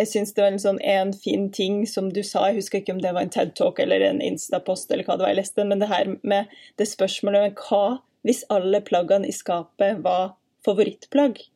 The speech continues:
sånn at man faktisk likte å ha de på seg og ville bruke de til de var brukt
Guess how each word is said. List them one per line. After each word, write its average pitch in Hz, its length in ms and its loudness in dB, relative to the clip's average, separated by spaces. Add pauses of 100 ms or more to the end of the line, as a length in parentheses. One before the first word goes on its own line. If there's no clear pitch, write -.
(300)
sånn 208 100 -4
at 196 160 -8
man 202 160 -2
faktisk - 680 -6 (420)
likte 214 520 0
å 240 60 4
ha 190 140 4
de 208 100 0
på 196 180 4
seg 226 240 2
og 202 160 0
ville 196 360 2
bruke - 360 -2
de 262 120 4 (160)
til 202 240 2
de 214 120 6
var 226 240 4
brukt - 360 -2